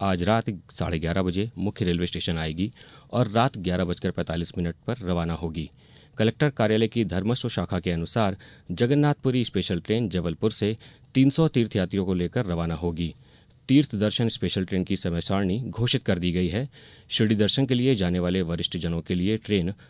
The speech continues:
फरवरी में रवाना होगी। भारत की सलामी बल्लेबाज स्मृति मंधाना ने कल शाम वडोदरा में वेस्टइंडीज के खिलाफ पहले एक दिवसीय मुकाबले में इक्यानवे रन बनाए और महिला क्रिकेट में एक कैलेंडर वर्ष में सर्वाधिक रन बनाने का नया कीर्तिमान स्था-, हासिल किया।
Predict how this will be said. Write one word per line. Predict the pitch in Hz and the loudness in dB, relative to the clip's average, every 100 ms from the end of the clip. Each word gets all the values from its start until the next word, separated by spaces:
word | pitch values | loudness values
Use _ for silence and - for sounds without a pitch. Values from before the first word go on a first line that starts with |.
| - | -4
फरवरी | - 110 101 85 | 2 4 4 2
में | 101 | 0
रवाना | 107 90 85 | 0 0 0
होगी। | 82 80 78 73 - | -2 -4 -6 -10 -6
भारत | 104 123 | 0 0
की | - 147 | 2 2
सलामी | 127 117 120 | 4 4 4
बल्लेबाज | 110 98 110 | 4 4 2
स्मृति | 104 101 101 | 0 -4 0
मंधाना | 90 82 104 | 0 0 0
ने | 123 104 | 0 0
कल | - 101 | -2 -2
शाम | 95 92 | 0 0
वडोदरा | 90 92 90 110 | 2 0 0 0
में | 101 113 | 0 -2
वेस्टइंडीज | 90 - 95 113 | -4 -2 0 -2
के | - 107 | -2 -6
खिलाफ | - 104 95 - | -2 0 0 0
पहले | 117 131 151 | 2 6 6
एक | |
दिवसीय | 135 131 123 | 4 2 2
मुकाबले | 110 107 113 | 4 4 4
में | 117 | 4
इक्यानवे | - 85 85 | 2 0 0
रन | 85 82 | -2 -2
बनाए | 85 107 | 0 -2
और | - 92 | 0 0
महिला | 90 92 | 0 0
क्रिकेट | 98 92 104 | -2 -2 -2
में | 104 117 107 | 0 0 0
एक | 120 - | -2 0
कैलेंडर | 107 92 92 | 0 0 -2
वर्ष | 82 101 - | -2 -2 -2
में | 92 90 - | -2 -2 -6
सर्वाधिक | - 117 110 117 139 | -2 2 4 4 4
रन | 117 104 | 2 2
बनाने | 95 92 90 | 2 2 0
का | 98 113 | 0 0
नया | 95 90 | 0 -2
कीर्तिमान | 95 82 90 98 | -2 -2 0 -2
स्था-, | - - 85 | -4 -10 -6
हासिल | 90 87 | -6 -6
किया। | 80 85 80 | -6 -6 -6